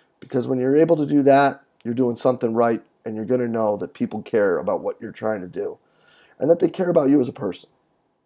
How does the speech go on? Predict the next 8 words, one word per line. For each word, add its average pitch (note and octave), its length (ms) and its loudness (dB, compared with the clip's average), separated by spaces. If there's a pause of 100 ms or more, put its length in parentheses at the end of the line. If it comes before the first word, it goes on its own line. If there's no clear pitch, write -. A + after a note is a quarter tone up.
(1160)
Always D#3+ 320 10
provide C#3 400 4
more C3+ 180 4
than B2+ 120 0
you B2 140 0
ask A#2+ 260 -2
for, G2+ 200 -6
though. D#2 240 -14